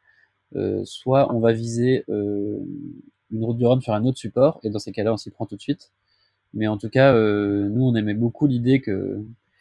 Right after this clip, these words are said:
il y ait cette année une année de, d'équipage, l'année prochaine une année plutôt de double, et ensuite une année de solitaire. C'était vraiment,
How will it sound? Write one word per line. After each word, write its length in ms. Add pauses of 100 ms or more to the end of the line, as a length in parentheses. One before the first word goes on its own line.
(300)
il 40
y 20
ait 40
cette 220
année 200
une 120
année 260
de, 360
d'équipage, 680
l'année 200
prochaine 360
une 120
année 180
plutôt 240
de 80
double, 340
et 40
ensuite 300
une 120
année 120
de 60
solitaire. 360
C'était 240
vraiment, 580